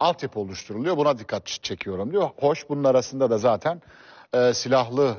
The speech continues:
e, silahlanan ya da, e, buna çok meyyal yapılarında birkaçının adını verdim. Birkaç güne kadar da rapor tamamlanacak. Bu Cuma günü verdiği ifadenen bilginin dışında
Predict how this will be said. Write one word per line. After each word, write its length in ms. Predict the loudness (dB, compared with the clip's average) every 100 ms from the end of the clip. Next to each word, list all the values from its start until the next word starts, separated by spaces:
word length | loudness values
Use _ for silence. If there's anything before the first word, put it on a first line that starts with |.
| -8
e, 220 | -4 -4 -4
silahlanan 640 | 0 0 2 2 2 0 -6
ya 140 | -4 2
da, 240 | 2 0 -10 -20 -10 0
e, 40 |
buna 420 | 4 4 2 -2 0
çok 300 | 0 0 0
meyyal 420 | 0 4 4 2 -4 -4
yapılarında 760 | -2 0 -2 -2 0 0 0 _
birkaçının 380 | -6 -4 -4 -2
adını 320 | -2 -2 -2
verdim. 340 | -2 -2 -6 -8
Birkaç 280 | -4 -4 -4
güne 180 | -6
kadar 340 | -4 -2 -2 2
da 180 | 0 0 -18 -20 _ -4
rapor 260 | 0 0
tamamlanacak. 800 | 0 0 0 0 -2 0 -2 -2
Bu 100 | -6 -8 -14 -12
Cuma 300 | -6 0 2
günü 220 | 2 0 0
verdiği 360 | 0 0 -6
ifadenen 560 | -2 -2 -2 -4 -6 -6
bilginin 400 | -6 -4 -4 -4
dışında 500 | -8 -4 0 0